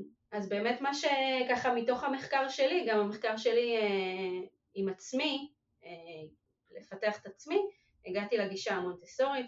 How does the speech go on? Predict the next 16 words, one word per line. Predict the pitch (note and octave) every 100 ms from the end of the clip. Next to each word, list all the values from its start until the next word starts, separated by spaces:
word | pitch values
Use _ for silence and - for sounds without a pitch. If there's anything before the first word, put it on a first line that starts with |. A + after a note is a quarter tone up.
| F3+
וככל | F3+ - G#3+
שהתעמקתי | A3+ A#3+ - G3+ A3+ C#4+ - C#4+
בה, | G3 G#3 - _ _ _ _ _ _
הבנתי | G3 G3+ G#3+ A3+ B3+
כמה | B3 A3+ A#3+
כלים | - G3 G3+ A#3+ A#3
יש | G#3 G#3+ A3+
לי | A#3
לתת | G3 - G#3+ G#3+ G#3+ F3+
והתחלתי | F#3 F3+ - F3+ F#3+
ליישם | F3 F3 - G3
בבית, | F3+ F3 C4 C#4 C4+ F#3+
וזה | G3 G#3+
היה | A3 A3+
הפרקטיקום | A3 - G#3 G#3 - A3+ F3+
שלי, | F3+ E3 C#3+